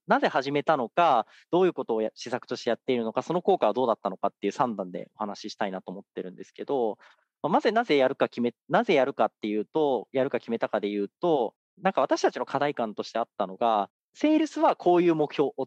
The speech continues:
てます。開発はこういう機能を今作ってます。それに対してこういう、こう、シーエスの説明が、が入りますみたいな、そういう業務のつながりってサース必ずあると思うんですけど、それのコミュニケーションがあんまりうまくいってなかっ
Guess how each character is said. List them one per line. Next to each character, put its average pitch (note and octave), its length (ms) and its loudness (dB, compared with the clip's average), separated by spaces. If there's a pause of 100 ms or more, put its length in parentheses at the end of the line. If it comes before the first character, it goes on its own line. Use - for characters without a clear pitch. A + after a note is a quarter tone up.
(140)
て C#3+ 80 2
ま C#3 140 -2
す。 D#3 440 -2 (280)
開 B3 240 -2
発 - 260 -4
は C4+ 220 2
こ E3+ 160 0
う E3 40 2
い F3 60 -2
う E3+ 60 -2
機 - 120 -4
能 C#3+ 80 -2
を A2+ 40 -2
今 A2 200 -4
作 - 200 -8
っ - 20 -6
て - 180 -6
ま G#2 120 -4
す。 C#3+ 260 -2
そ F3+ 160 -4
れ A3 100 -2
に A#3+ 60 -6
対 A#3+ 180 0
し - 80 -14
て - 100 -10
こ C#3+ 220 -2
う C#3+ 60 0
い C#3+ 220 2
う、 C#3+ 40 0
こ C3+ 340 -2
う、 C3 40 -6
シ - 160 -6
ー C3+ 60 2
エ - 20 2
ス - 60 -8
の B2+ 80 -4
説 B2+ 240 -8
明 A#2+ 80 -2
が、 A#2+ 100 -4 (220)
が A#2 200 0
入 A2+ 200 0
り A#2 80 -2
ま A#2+ 120 2
す - 320 -8
み A2 120 -8
た G2+ 120 -2
い G#2 60 -10
な、 A#2+ 300 0 (400)
そ C4+ 80 0
う - 20 4
い - 20 -2
う C#3 40 -8
業 A3+ 100 2
務 C#4+ 140 2
の A#2 40 -8
つ - 140 -6
な B2 80 2
が A#2+ 80 0
り A#2 120 -4
っ - 20 -20 (160)
て B2 60 -16
サ C3 120 -2
ー A#2+ 60 -2
ス - 80 -16
必 - 120 -8 (200)
ず A#2 80 0
あ A2+ 60 2
る A2 100 -4
と - 80 -10
思 F#2+ 180 -10
う F2+ 40 -12
ん - 20 -14
で F2+ 80 -14
す - 100 -20
け F#2+ 120 -8
ど、 G#2+ 340 -2 (280)
そ - 120 -4
れ D#4+ 80 0
の F4+ 80 -2
コ - 120 -10
ミ D#4+ 40 -4
ュ - 20 -2
ニ D#4 80 -6
ケ E4 120 -2
ー - 20 -2
シ - 120 -8
ョ A#2 40 -4
ン A2 80 -10
が A#2 260 -2
あ - 80 -10
ん E4+ 60 -8
ま F4 140 -4
り D4 60 -4
う C#4+ 40 -6
ま C4+ 100 0
く - 100 -14
い - 40 -14
っ - 20 -20
て - 80 -10
な A#3+ 80 -4
か - 120 -6
っ - 40 -20